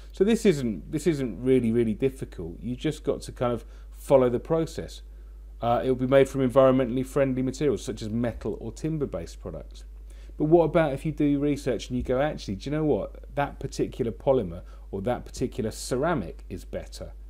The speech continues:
I'll use that instead." As long as you justify it, that's, that's perfectly okay at the moment. Uh, "It'll be the height of a standard armchair and have an A three size top. I'm gonna do model testing for that."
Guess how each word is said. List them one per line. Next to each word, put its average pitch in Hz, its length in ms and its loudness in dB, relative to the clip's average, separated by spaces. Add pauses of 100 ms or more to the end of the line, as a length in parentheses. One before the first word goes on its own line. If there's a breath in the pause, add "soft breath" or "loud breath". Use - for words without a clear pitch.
(200)
I'll 117 120 2
use 113 200 4
that 139 160 2
instead." - 480 0 (880)
As - 100 -8
long 151 100 6
as 120 80 0
you 117 80 0
justify 107 600 -2
it, 78 40 -4
that's, 101 260 -6 (160)
that's 120 220 -4
perfectly 117 440 -2
okay 120 380 0
at 110 100 -4
the 87 60 -10
moment. 78 380 -12 (1400 soft breath)
Uh, 120 280 10
"It'll 127 140 4
be 120 80 4
the 117 80 2
height 131 160 8
of 120 80 2
a 110 40 0
standard 127 360 4
armchair 135 420 6
and 95 80 0
have 110 120 2
an 117 60 2
A 120 160 4
three 123 220 0
size 117 300 0
top. - 320 2 (360 soft breath)
I'm 123 100 0
gonna 117 120 2
do 120 220 2
model 151 380 6
testing 92 480 -6
for - 140 -10
that." 82 260 -12